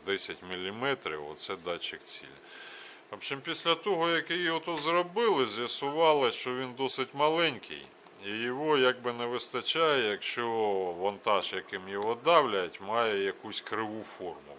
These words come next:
блядь. Ну, на совкових мінах,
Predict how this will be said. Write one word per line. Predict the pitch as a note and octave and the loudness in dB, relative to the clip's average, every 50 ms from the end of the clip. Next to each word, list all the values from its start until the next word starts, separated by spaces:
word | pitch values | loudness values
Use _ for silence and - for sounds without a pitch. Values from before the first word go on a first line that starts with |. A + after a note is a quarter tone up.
| C3+ C#3+ | -18 -18
блядь. | C#3 C#3 C3 - - - - - - - - - - - - - - - - - - - - - - - - D#3+ | -16 -16 -16 -18 -18 -20 -20 -20 -20 -18 -18 -16 -16 -16 -16 -16 -16 -16 -16 -16 -18 -20 -20 -20 -20 -18 -8 -4
Ну, | E3+ E3 D3+ C3 A#2 G#2+ G2+ | 0 4 4 6 6 4 2
на | G2+ G#2+ A2 G#2+ | 2 2 2 2
совкових | - - C3 B2 A#2 - - A#2 A2 G#2+ A#2 B2 - - | 4 4 4 2 2 -2 -4 -2 -2 0 -2 -2 -4 -6
мінах, | F#3+ A3 A3+ G3 F#3 F3 D#3+ C#3 - - - - | -6 -6 -4 0 2 4 4 2 2 -4 -10 -14